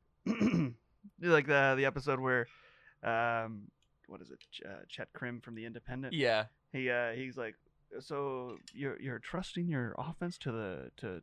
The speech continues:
Speaker 1: to him? What is he?" He's like, "Uh, he's a Kit Man." "You're trusting it to the Kit Man?" It's like, "Yeah. I guess he knows more, but he's, he knows, he's forgotten more about soccer than I'll ever know."
Speaker 2: Yeah, right,
Speaker 1: <laughs>
Speaker 2: right. And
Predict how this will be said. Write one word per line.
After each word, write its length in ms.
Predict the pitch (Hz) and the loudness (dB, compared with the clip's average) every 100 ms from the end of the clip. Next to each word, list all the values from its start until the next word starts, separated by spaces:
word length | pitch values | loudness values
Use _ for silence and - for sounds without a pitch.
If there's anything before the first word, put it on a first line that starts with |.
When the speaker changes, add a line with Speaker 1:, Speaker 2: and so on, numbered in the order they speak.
| - | -8
Speaker 1:
to 160 | 90 | -8
him? 280 | - 170 220 | -4 -4 -2
What 120 | 165 | 0
is 160 | 220 156 | 0 0
he?" 120 | 98 | -4
He's 120 | 85 | -6
like, 140 | 98 87 | -8 -10
"Uh, 180 | 107 78 | -10 -10
he's 180 | 107 110 | -10 -10
a 40 | |
Kit 220 | - 175 | -8 -8
Man." 160 | - 69 | -8 -14
"You're 100 | 90 | -14
trusting 300 | - 226 262 | -12 -10 -8
it 60 | 214 | -8
to 60 | |
the 80 | 101 | -8
Kit 220 | - 247 - | -8 -8 -4
Man?" 300 | 359 381 320 | -4 -4 -4
It's 120 | 247 | -4
like, 100 | 185 190 | -6 -2
"Yeah. 180 | 160 92 _ _ _ - - | -4 -4 _ _ _ -20 -14
I 60 | 127 | -10
guess 240 | 202 165 | -4 -4
he 100 | - | 0
knows 160 | 180 185 | 0 0
more, 220 | 190 202 | 2 0
but 100 | 185 | 0
he's, 220 | 165 180 - | 0 -2 -2
he 180 | 156 220 | -2 0
knows, 260 | 226 208 | 2 0
he's 180 | 156 208 | 0 -4
forgotten 360 | - 190 190 180 | -2 2 2 4
more 160 | 190 | 4
about 240 | 180 190 180 | 4 4 2
soccer 340 | 170 165 165 | 4 4 4
than 160 | 156 147 | -2 0
I'll 180 | 143 139 | -2 -2
ever 200 | 127 110 | -4 -4
know." 160 | 101 | 0
Speaker 2:
Yeah, 280 | 143 156 120 147 | 8 10 10 8
right, 380 | 139 135 156 208 | 10 10 10 4
Speaker 1:
<laughs> 60 | 127 | 4
Speaker 2:
right. 400 | 156 - 170 180 - _ _ - - | 2 4 4 2 -4 _ _ -20 6
And 240 | 180 190 | 8 8